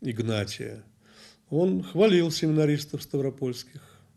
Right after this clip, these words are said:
Есть у него удивительная выдержка, о том, где он говорит о том, что, э, кавказские, ставропольские студенты отличаются от студентов семинарии, э, Центральной России, которые,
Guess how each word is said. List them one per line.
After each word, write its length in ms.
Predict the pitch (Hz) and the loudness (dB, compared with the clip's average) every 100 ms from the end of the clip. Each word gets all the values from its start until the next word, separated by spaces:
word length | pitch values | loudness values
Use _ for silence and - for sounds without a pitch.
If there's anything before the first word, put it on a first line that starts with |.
| _ - - _ - | _ -20 -20 _ -2
Есть 280 | 127 156 170 | 0 0 0
у 40 | |
него 240 | 160 156 | 2 2
удивительная 500 | 151 143 147 147 143 | 2 2 0 2 0
выдержка, 580 | 135 135 147 147 - 147 | 0 2 0 -2 -2 -2
о 40 | 147 | -2
том, 600 | 147 143 143 139 139 131 | -4 -4 -4 -6 -6 -6
где 180 | 117 | -2
он 100 | 139 | 0
говорит 200 | 131 135 | 2 2
о 60 | 135 | 2
том, 200 | 135 139 | 0 -2
что, 520 | 113 - 123 117 - - - - - - _ | -2 0 0 -2 -6 -20 -20 -20 -20 -20 _
э, 280 | 190 123 117 | -4 -2 0
кавказские, 640 | 113 120 - 143 151 - 135 | 0 -4 2 2 2 -2 -4
ставропольские 960 | - 117 110 120 135 - - 139 135 | -2 -2 -2 0 -2 -2 0 2 2
студенты 680 | 131 131 117 127 120 123 117 - - - _ _ | -2 -6 -2 -2 -2 -4 -6 -8 -20 -20 _ _
отличаются 680 | 135 185 - 156 147 135 - | -4 -2 2 4 6 4 -4
от 60 | 131 | -6
студентов 680 | - 113 127 131 139 131 160 | -6 0 0 0 -4 -4 -8
семинарии, 720 | - 120 113 117 123 123 113 - _ - - _ _ - | -6 -4 -2 0 0 0 -2 -8 _ -20 -20 _ _ -8
э, 1500 | 117 110 107 107 104 104 104 113 123 120 - - 82 85 - 127 | -4 -2 0 0 0 -2 -4 -8 -10 -10 -10 -12 -12 -12 -12 -6
Центральной 500 | 139 120 135 120 117 | -4 2 2 4 2
России, 480 | 113 - 170 180 | 2 0 0 0
которые, 640 | 165 113 135 135 143 135 | 0 -4 -2 2 2 2